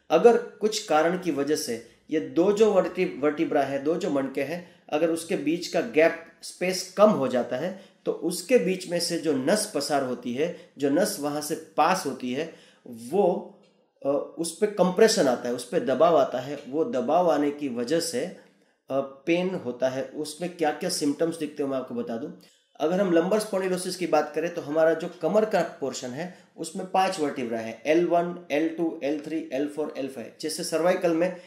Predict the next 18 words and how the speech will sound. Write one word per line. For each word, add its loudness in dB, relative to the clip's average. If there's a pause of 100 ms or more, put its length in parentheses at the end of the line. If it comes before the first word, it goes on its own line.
(120)
सी -4
वन 2
से 0
लेके -2
सी -4
सेवन 0
तक, -6 (480)
उसी -4
तरह -2
लंबर 2
में, -4
कमर 2
में -4
सी, -8
एल 6
वन 2
से -6
लेके -4